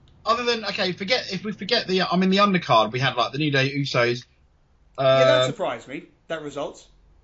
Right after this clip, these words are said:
Speaker 1: the first match, I think, was Baron Corbin, John Cena.
Speaker 2: Oh, yes. Now, that one I quite enjoyed, which is unusual because I do not like Baron Corbin very much.
Speaker 1: Yes!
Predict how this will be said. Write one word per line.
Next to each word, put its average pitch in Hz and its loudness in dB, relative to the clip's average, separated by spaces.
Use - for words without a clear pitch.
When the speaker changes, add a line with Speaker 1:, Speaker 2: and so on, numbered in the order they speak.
Speaker 1:
the 196 0
first 226 2
match, 202 -2
I 143 -6
think, 117 -2
was 127 -6
Baron 170 2
Corbin, 170 2
John 175 2
Cena. 175 -2
Speaker 2:
Oh, 262 0
yes. 233 -4
Now, 202 -6
that 262 -8
one 240 -10
I 220 -10
quite 208 -10
enjoyed, 160 -12
which 190 -14
is 190 -16
unusual 220 -10
because 165 -16
I 202 -10
do 202 -20
not 202 -12
like 175 -12
Baron 165 -12
Corbin 139 -16
very 90 -20
much. - -8
Speaker 1:
Yes! - 0